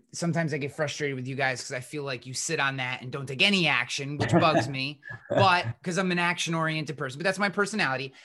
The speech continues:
Speaker 1: But I can, when I sit back, I can understand because it is a lot, right? It is a lot. Which tool is gonna give me the most bang for my buck? I,
Speaker 2: Of course.
Speaker 1: regardless, everyone, you know, and I'm not saying you, but in general, I think people believe that insurance agents are just loaded with money. It's not always the case. They're,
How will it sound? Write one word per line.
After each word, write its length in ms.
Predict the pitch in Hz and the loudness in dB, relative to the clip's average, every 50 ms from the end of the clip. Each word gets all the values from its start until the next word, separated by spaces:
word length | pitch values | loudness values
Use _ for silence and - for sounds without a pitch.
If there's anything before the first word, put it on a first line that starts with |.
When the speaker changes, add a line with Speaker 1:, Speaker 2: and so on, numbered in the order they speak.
| - _ - | -18 _ 0
Speaker 1:
But 120 | - 185 | 2 4
I 120 | 175 170 | 4 2
can, 580 | 170 - - - 220 208 208 190 185 180 175 170 | 2 -2 -2 2 2 4 4 4 2 2 0 0
when 120 | 160 160 | 0 -2
I 60 | 156 147 | -2 -2
sit 180 | - - 160 | -4 -4 -4
back, 160 | - 147 - - | -2 -2 -2 -2
I 60 | 160 | -4
can 240 | 156 - 208 214 214 | -6 -4 -2 0 0
understand 480 | 214 202 180 175 - - 165 143 123 | 2 2 0 -2 -2 -4 -6 -6 -6
because 160 | 113 151 143 165 | -6 -4 -2 0
it 80 | 175 | 0
is 140 | 214 208 175 | 2 2 2
a 40 | 180 | 0
lot, 280 | 160 156 143 127 - - - - _ | 0 0 0 0 -2 -4 -8 -10 _
right? 180 | 131 135 147 156 | -4 -4 -2 -2
It 80 | 160 | -2
is 100 | 170 143 | -2 -2
a 40 | 151 | -2
lot. 120 | 143 - - _ _ | -4 -6 -8 _ _
Which 300 | - 175 220 - - - | 0 0 0 0 -2 -6
tool 260 | - 196 208 208 196 | -8 -4 -2 0 0
is 140 | 190 175 120 | 0 0 0
gonna 160 | 147 170 165 | -2 -2 -2
give 140 | 143 156 165 | -2 -2 -2
me 100 | 165 160 | -2 -2
the 60 | 156 | -4
most 260 | 151 151 143 139 - - | -4 -4 -6 -8 -6 -6
bang 200 | 147 139 131 117 | -4 -4 -6 -8
for 80 | - 131 | -12 -14
my 80 | 127 117 | -12 -10
buck? 200 | 107 101 98 - 135 | -10 -10 -8 -6 -4
I, 40 | 160 | -4
Speaker 2:
Of 220 | 156 - _ _ | -6 -6 _ _
course. 280 | - 110 92 90 - 185 | 2 2 2 2 -2 -4
Speaker 1:
regardless, 680 | 180 185 165 165 196 202 220 214 185 196 185 170 - - - _ _ - | -2 0 2 4 6 6 6 4 2 0 -2 -2 -4 -8 -14 _ _ -2
everyone, 540 | - 196 208 214 202 196 190 185 175 175 - | 0 2 2 2 2 0 0 -2 -4 -4 -6
you 80 | 180 175 | -6 -6
know, 140 | 143 135 135 - | -6 -8 -8 -6
and 160 | 147 151 139 | -4 -4 -2
I'm 80 | 143 151 | -2 -2
not 160 | 151 143 135 | -2 -4 -2
saying 220 | - 143 127 127 131 | -4 -6 -6 -6 -6
you, 180 | 139 139 123 | -8 -8 -8
but 140 | 110 139 135 | -8 -6 -4
in 120 | 156 156 | -4 -4
general, 380 | 139 123 185 196 202 190 175 160 | -2 -2 -2 0 0 0 0 0
I 100 | 151 151 | 0 0
think 200 | - 165 156 139 | -2 -4 -6 -6
people 260 | 165 175 147 135 151 | -6 -6 -4 -4 -6
believe 380 | 135 113 147 147 151 156 151 135 | -6 -6 -6 -4 -4 -4 -4 -4
that 100 | 143 131 | -6 -8
insurance 400 | 135 127 - 165 175 156 135 143 | -8 -8 -6 -6 -6 -6 -6 -6
agents 300 | 156 147 135 135 - 131 | -6 -6 -6 -8 -8 -10
are 60 | 131 | -10
just 200 | 123 135 127 131 | -10 -10 -10 -10
loaded 500 | 135 143 143 165 180 185 196 170 170 156 | -10 -4 2 4 6 6 6 4 4 0
with 140 | 147 143 113 | 0 -4 -4
money. 220 | 143 139 131 127 - | -4 -4 -4 -4 -6
It's 160 | 156 160 175 | -8 -6 -2
not 220 | 190 185 202 196 | 0 2 2 2
always 220 | 196 175 165 143 131 | 0 0 -2 -4 -6
the 100 | 143 - | -10 -14
case. 320 | - 143 120 127 131 - | -10 -10 -10 -10 -8 -8
They're, 200 | - 156 147 139 | -6 -6 -6 -8